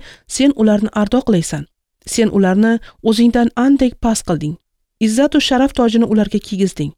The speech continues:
Ishoya payg'ambar orqali Xudovand shunday deydi: "Menga tegishli bo'lganlarni o'z shuhratim haqqi yaratdim. O'zim ijod qilib, ularni bino qildim." Mana,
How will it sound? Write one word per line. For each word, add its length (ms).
Ishoya 300
payg'ambar 420
orqali 420
Xudovand 420
shunday 320
deydi: 280
"Menga 280
tegishli 360
bo'lganlarni 680
o'z 220
shuhratim 500
haqqi 360
yaratdim. 400
O'zim 240
ijod 320
qilib, 220
ularni 360
bino 320
qildim." 320
Mana, 260